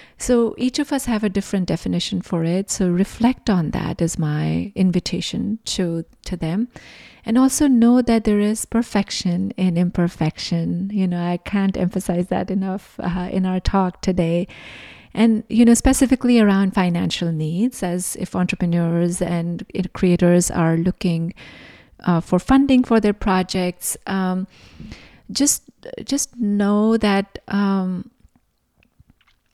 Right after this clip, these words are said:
it's hard, it's difficult, uh, to raise money, um, but there are processes, again, you can follow on getting your mission right, your vision right,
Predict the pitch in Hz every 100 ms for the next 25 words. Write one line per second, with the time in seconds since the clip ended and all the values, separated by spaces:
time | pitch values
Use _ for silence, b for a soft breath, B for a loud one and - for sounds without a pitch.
0 | _ - 247 - 254 247 202 - - 247
1 | - - 277 - - - - - - -
2 | - 196 185 185 - 214 185 185 185 -
3 | 175 170 180 226 262 B B B - 208
4 | 202 202 - 202 214 220 220 _ 226 240
5 | - 262 294 277 - 190 190 185 185 202
6 | 185 - 185 - - 175 170 180 190 185
7 | 196 254 - 196 180 175 175 185 214 202
8 | 220 208 196 185 180 180 226 - 262 254
9 | 262 254 247 254 - 190 185 185 247 262
10 | 240 240 233 233 233